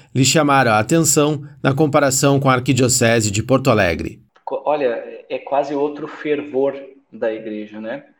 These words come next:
Speaker 2: Aqui as coisas são muito simples e o povo é muito sedento por qualquer formação, qualquer momento de oração. É, um coração aberto é algo muito, muito bonito de se ver.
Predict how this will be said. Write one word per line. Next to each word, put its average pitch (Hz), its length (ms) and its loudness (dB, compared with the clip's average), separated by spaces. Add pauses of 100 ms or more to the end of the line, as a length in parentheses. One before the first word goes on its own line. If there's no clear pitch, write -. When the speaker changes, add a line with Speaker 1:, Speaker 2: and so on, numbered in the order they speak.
(300)
Speaker 2:
Aqui 131 1200 -8 (200)
as 123 200 -10
coisas 139 260 -8
são 143 140 -10
muito 147 240 -8
simples 147 640 -10
e 135 200 -6
o 127 100 -12
povo 147 220 -2
é 143 60 -4
muito 147 460 -8
sedento 127 800 -8 (160)
por 127 220 -8 (240)
qualquer 160 680 -2
formação, 127 840 -6
qualquer 123 340 -6
momento 139 640 -6
de 127 80 -8
oração. 120 640 -6 (460)
É, 117 280 0
um 139 120 -6
coração 156 500 -2
aberto 135 680 -4
é 113 40 -14
algo 147 220 -4
muito, 170 260 -12
muito 214 300 -14
bonito 147 320 -6
de 123 80 -18
se 127 160 -12
ver. 110 340 -8